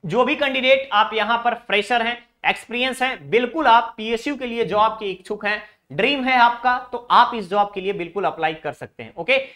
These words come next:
तो ध्यान रखिएगा, भारत डायनेमिक्स लिमिटेड एप्लीकेशन प्रोसेस स्टार्ट होने का डेट ट्वेंटी नाइन्थ of October, लास्ट डेट आपका ट्वेंटी एट्थ of November। ओके, ध्यान रखेंगे आप। मिलते हैं बहुत ही जल्द हम लोग नेक्स्ट और नए अपडेट के साथ। बने रहिए चैनल पर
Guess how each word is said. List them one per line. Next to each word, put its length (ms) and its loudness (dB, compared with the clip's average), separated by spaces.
तो 80 -4
ध्यान 280 -2
रखिएगा, 420 2
भारत 460 4
डायनेमिक्स 480 -2
लिमिटेड 500 -2
एप्लीकेशन 520 -4
प्रोसेस 420 -2
स्टार्ट 360 0
होने 200 -6
का 140 2
डेट 220 -2
ट्वेंटी 300 -6
नाइन्थ 260 -2
of 160 -2
October, 380 4
लास्ट 420 4
डेट 160 4
आपका 300 4
ट्वेंटी 560 -4
एट्थ 340 -4
of 300 0
November। 400 -2
ओके, 200 2
ध्यान 260 0
रखेंगे 280 -4
आप। 200 0
मिलते 280 -2
हैं 120 0
बहुत 200 0
ही 60 -6
जल्द 180 -2
हम 120 -2
लोग 140 -6
नेक्स्ट 240 -6
और 120 2
नए 140 0
अपडेट 320 -2
के 60 -12
साथ। 280 2
बने 200 0
रहिए 180 2
चैनल 300 0
पर 200 0